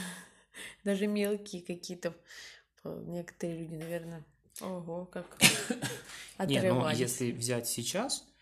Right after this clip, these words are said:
Speaker 2: что, э, в кабаке я уже не помню, когда я последний раз был, прям в кабаке. В ресторанчиках, да, там ходим, какие-то что-то поку-, покушать. А именно кабак такой, чтобы там пиво, э,
Speaker 1: Кальяны.
Speaker 2: кальян и всякая вот эта шушера, не, вот этого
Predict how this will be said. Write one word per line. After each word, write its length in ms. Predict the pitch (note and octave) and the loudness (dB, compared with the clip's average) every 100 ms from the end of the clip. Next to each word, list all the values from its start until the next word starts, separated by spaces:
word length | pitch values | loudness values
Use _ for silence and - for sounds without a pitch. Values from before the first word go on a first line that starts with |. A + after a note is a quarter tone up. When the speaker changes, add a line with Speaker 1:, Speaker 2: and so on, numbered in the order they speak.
| - - _ | -20 -20 _
Speaker 2:
что, 340 | - - A#2 A2+ - _ | -8 -4 -4 -4 -14 _
э, 140 | B2+ B2 | -10 -10
в 100 | - | -6
кабаке 400 | A#2+ A#2 - A#2+ | -2 -2 -2 -2
я 120 | A#2 | 0
уже 180 | A2+ A#2 | -2 -4
не 80 | A2+ | -2
помню, 300 | D#3+ F#3 E3+ | -2 -2 -4
когда 220 | B2 A#2+ | -4 -4
я 60 | A2+ | -4
последний 380 | A#2 - A2+ A2+ | -6 -4 -6 -6
раз 120 | A2 | -6
был, 220 | A2+ A2 - - _ _ _ | -6 -8 -10 -20 _ _ _
прям 140 | - G#2 | -6 -6
в 60 | |
кабаке. 460 | - G#2 G#2 - - - - _ _ _ _ _ _ _ _ _ | -2 0 0 -2 -8 -10 -20 _ _ _ _ _ _ _ _ _
В 40 | B2+ | -4
ресторанчиках, 720 | B2+ - B3+ C#4 - A#2 - | -2 -2 -2 -4 -6 -6 -6
да, 260 | A2 A2 B2 B2 | -8 -8 -12 -12
там 120 | B2 A#2 | -10 -10
ходим, 380 | - A2+ A2 A#2 - | -8 -8 -8 -12 -18
какие-то 220 | - - A#2 | -16 -12 -10
что-то 240 | - - | -10 -10
поку-, 260 | - - A2 - - | -8 -10 -12 -14 -10
покушать. 440 | A2+ - A2 - | -8 -8 -10 -6
А 80 | - | -4
именно 340 | C#3 C#3 B2 | 0 0 0
кабак 480 | A#2+ A#2 A#2 C#3+ F#3+ | -2 -2 2 2 0
такой, 260 | - - A2+ | -6 -6 -8
чтобы 280 | - A2+ A2+ | -6 -6 -6
там 200 | A2 G#2+ - - - - | -8 -10 -16 -20 -20 -18
пиво, 560 | - C#3+ C3+ B2 A#2+ A2+ - - | -2 2 4 2 2 -2 -8 -8
э, 40 | |
Speaker 1:
Кальяны. 600 | - G#3 F#3 G#3 F#3 G3 F#3+ | 2 4 6 6 8 8 8
Speaker 2:
кальян 580 | C3+ C3+ C3 A#2+ A#2 | 8 6 4 4 0
и 180 | A#2 A2 | -2 -6
всякая 460 | A2+ - A#2 - A#2 | -4 -2 -2 0 -2
вот 140 | A2+ | -2
эта 200 | A#2 A2+ | -4 -2
шушера, 520 | A2 B2+ C3 A#2+ A2 | -2 -2 -4 -4 -4
не, 220 | G#2+ G#2+ G2+ | -6 -8 -10
вот 160 | G2+ | -12
этого 400 | A2+ - - G#2+ | -14 -14 -12 -12